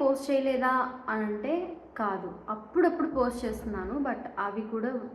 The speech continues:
అవి కూడా సరిపోలేదన్నమాట పేమెంట్ అనేది జనరేట్ అవ్వడానికి. ఆ వీడియోస్ అనేవి సరిపోలేదు. ఆ, నాకు ఒక వీడియోకి ఇప్పుడు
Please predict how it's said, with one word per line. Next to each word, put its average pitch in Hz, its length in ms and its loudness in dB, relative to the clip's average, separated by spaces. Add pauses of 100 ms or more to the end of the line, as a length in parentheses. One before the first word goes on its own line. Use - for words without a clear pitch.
(280)
అవి 214 180 0
కూడా 269 180 0
సరిపోలేదన్నమాట 208 1120 -2 (460)
పేమెంట్ 214 360 2
అనేది 208 320 -2
జనరేట్ 196 380 -2
అవ్వడానికి. 180 560 -4
ఆ 208 280 -2
వీడియోస్ 214 440 0
అనేవి 208 300 -4
సరిపోలేదు. 180 680 -4 (880)
ఆ, 220 140 0
నాకు 233 340 0
ఒక 233 320 2
వీడియోకి 285 1000 2 (400)
ఇప్పుడు 226 340 0